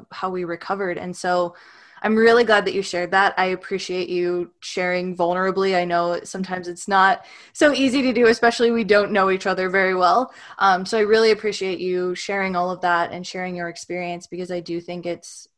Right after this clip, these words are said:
one, something a lot of people struggle with, and two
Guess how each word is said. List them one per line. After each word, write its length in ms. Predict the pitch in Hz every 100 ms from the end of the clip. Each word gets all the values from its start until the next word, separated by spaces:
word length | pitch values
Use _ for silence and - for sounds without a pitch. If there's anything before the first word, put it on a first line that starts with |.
| _ _ _
one, 500 | 190 214 226 226 220 _ _ _ _
something 300 | - 196 190
a 60 | 180
lot 140 | 180
of 60 | 175
people 160 | 180
struggle 300 | 180 175 175 170
with, 180 | 170 -
and 120 | 175
two 500 | - 165 165 156